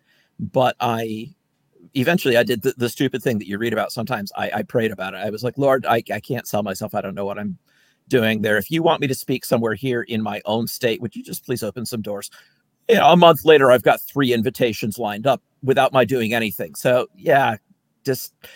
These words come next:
pray and then <laughs> back away from the doorway 'cause things are gonna come flying through. It's really wild.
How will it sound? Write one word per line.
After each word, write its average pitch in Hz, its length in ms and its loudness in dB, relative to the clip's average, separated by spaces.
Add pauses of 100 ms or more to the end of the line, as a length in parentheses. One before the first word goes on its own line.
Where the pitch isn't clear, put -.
(280)
pray 185 340 4
and 143 100 4
then 143 340 -2
<laughs> - 20 -20
back 151 260 4
away 156 280 4
from 139 180 -2
the 131 100 2
doorway 123 460 4
'cause - 240 -4
things 131 240 -2
are 135 80 -2
gonna 123 160 0
come - 160 -6
flying 117 360 0
through. 104 340 -2
It's - 200 -10
really 110 180 -2
wild. 104 340 0